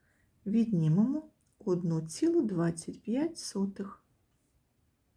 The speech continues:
Виконуємо віднімання. Десять відняти п'ять буде п'ять,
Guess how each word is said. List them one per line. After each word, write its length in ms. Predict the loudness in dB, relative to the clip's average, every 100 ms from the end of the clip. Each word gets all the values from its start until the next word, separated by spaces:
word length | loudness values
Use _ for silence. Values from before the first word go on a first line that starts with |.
| _ _ _ _ _ _ _ _ _ -20 -20 -20 -20 -6
Виконуємо 760 | 2 2 2 -2 0 2 2
віднімання. 840 | 2 2 2 2 2 0 2 2 0 _ _ -20 -20 _ _
Десять 760 | -2 4 6 6 2 0 0 -2
відняти 600 | 0 2 2 2 0 -4
п'ять 520 | -4 0 2 2 -2 -6
буде 200 | -2 -2
п'ять, 680 | -2 -2 0 2 0 -2